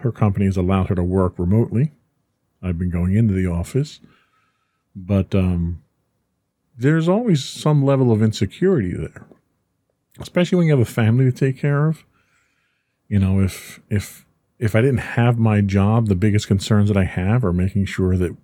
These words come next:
you know, we've got a house, we've got a roof over our head, we've got food on the table.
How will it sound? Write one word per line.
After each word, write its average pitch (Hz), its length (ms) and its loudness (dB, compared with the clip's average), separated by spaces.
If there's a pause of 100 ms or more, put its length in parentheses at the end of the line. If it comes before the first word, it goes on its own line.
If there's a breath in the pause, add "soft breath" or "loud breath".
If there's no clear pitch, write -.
(280)
you 98 140 -2
know, 73 200 -8 (120)
we've 85 220 -4
got 85 160 -2
a 78 60 -2
house, 113 640 0
we've 98 140 -8
got 90 100 -2
a 87 40 0
roof 110 280 -2
over 107 260 0
our 104 60 2
head, 107 280 0
we've 87 140 -4
got 87 160 -6
food 117 280 -2
on 107 100 0
the 101 60 0
table. 104 500 0